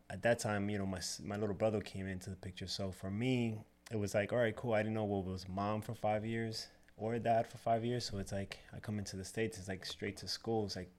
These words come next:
going straight to work. It's like, almost like, "All right, cool." You know, regular nine to five almost.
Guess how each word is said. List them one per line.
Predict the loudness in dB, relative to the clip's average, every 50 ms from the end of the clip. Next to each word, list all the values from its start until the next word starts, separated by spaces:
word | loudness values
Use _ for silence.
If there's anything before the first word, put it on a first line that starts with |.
| _ _ _ _
going | -4 -2 -2 -2 -4 -6
straight | -8 -6 -4 -2 -4 -2
to | -4 -4
work. | -4 -4 -4 -6 -10
It's | -14 -12 -12
like, | -10 -8
almost | -8 -8 -8 -8 -8
like, | -6 -4 -4
"All |
right, | -4 -4 -4 -6
cool." | -6 -6 -6 -6 -6 -12 -18 -20 -20 -20 -20 -20 -20 -20 -20 -20 -10 -6
You | -6
know, | -4 -4 -4 -6 -10 -10 -4
regular | -2 -2 0 0 0 0
nine | 0 0 0 -2
to | -4 -4
five | 0 2 4 4 4 2 0 -2
almost. | -4 -4 -4 -6 -8 -8 -10 -12